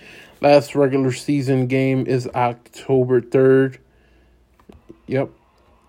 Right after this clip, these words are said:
October third. And then, um, the American League wild card game is October fifth. And the National League wild card game is October sixth.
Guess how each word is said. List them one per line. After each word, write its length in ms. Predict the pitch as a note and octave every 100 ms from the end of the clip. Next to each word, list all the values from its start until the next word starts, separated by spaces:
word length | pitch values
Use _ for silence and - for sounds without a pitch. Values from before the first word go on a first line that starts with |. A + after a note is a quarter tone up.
| - _ _ _
October 440 | - - C3 B2 B2
third. 320 | C3 B2+ A#2
And 160 | C3
then, 240 | C#3 C#3+ A#2+
um, 420 | C#3 C3+ C3 B2
the 100 | B2+
American 440 | C#3 C#3+ C#3 C#3
League 180 | C#3 C#3
wild 300 | B2+ C3+ C3
card 240 | - C3+ B2+
game 240 | C3+ C3+
is 100 | B2+
October 480 | C3+ B2 D3 C3+ B2
fifth. 560 | - F3+ F#3 F3 - _ _ _ _ _ _ _ _
And 640 | B2+ C3 C3 C3 C3 C3 B2+
the 100 | C3
National 480 | C#3+ C#3+ - C#3+
League 160 | C3+ C3
wild 320 | B2+ C3 B2+
card 200 | C#3+ B2+
game 220 | C3 B2+
is 120 | B2 B2+
October 480 | A#2+ - C3 A#2+
sixth. 720 | A#2+ - D3+ D3 D3 - -